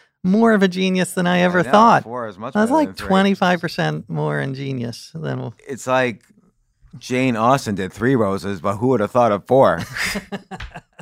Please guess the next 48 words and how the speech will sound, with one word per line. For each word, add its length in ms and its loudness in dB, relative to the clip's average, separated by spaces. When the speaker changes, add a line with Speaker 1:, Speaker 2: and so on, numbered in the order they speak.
Speaker 1:
Uh, 480 4
wait, 240 0
I 120 -4
have 160 0
Speaker 2:
And 80 4
don't 140 6
you 60 4
think 140 2
most 240 4
people 240 2
come 160 4
up 80 6
with 80 2
great 140 4
ideas, 360 4
like, 360 -2
in 120 -2
the, 120 -2
in, 340 -6
in 160 -6
the 100 0
shower 460 6
is 100 -2
a 60 -4
known 280 2
place 320 -2
where 60 -14
people 180 -6
come 160 -4
up 60 -4
with 100 -6
great 180 0
ideas? 480 -6
Speaker 1:
Well, 120 4
we've 280 0
talked 360 2
about 320 2
this 360 0
because 420 2
I, 380 4
that 200 4
doesn't 320 4
work 220 2
for 120 0
me. 220 -4
I 320 6
have 560 6
to, 400 4